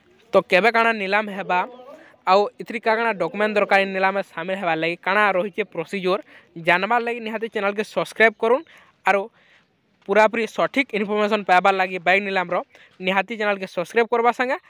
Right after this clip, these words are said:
ବେଲ୍ ଆଇକନ୍କେ ଦବେଇ ଥଉନ୍। ଆଉ ଲାଇକ୍, ସେୟାର, କମେଣ୍ଟ ନିହାତି କରୁନ୍। ତ କା କାଣା ପ୍ରୁଫ୍ ଦରକାର,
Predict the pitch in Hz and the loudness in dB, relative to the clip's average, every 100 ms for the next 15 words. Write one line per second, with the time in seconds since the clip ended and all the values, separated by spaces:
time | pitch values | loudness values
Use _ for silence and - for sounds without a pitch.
0 | _ 170 185 185 175 180 190 392 _ 175 | _ 2 4 4 2 -4 -12 -18 _ -2
1 | 180 175 - 139 - _ _ _ 165 180 | 0 0 -4 -14 -16 _ _ _ 0 2
2 | 226 - _ _ _ _ _ - 202 202 | 0 -2 _ _ _ _ _ -2 2 2
3 | - 185 208 349 _ _ 175 185 185 226 | 0 -2 -2 -2 _ _ -6 -4 -2 -2
4 | 202 254 403 _ _ - - _ _ _ | 0 0 -4 _ _ -20 -20 _ _ _
5 | 180 202 226 247 311 403 _ _ _ 247 | 0 2 2 2 -2 -6 _ _ _ -6
6 | 208 170 151 - 139 | -2 -2 -2 -2 -4